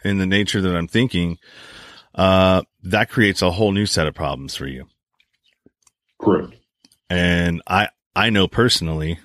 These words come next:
Speaker 1: uh, how that goes, because when I was where I was,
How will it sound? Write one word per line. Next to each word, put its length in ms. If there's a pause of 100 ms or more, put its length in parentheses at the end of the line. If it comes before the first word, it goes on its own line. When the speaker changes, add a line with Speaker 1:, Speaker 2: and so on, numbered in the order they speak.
(180)
Speaker 1:
uh, 540 (340)
how 280
that 220
goes, 380
because 460
when 160
I 160
was 460
where 160
I 140
was, 400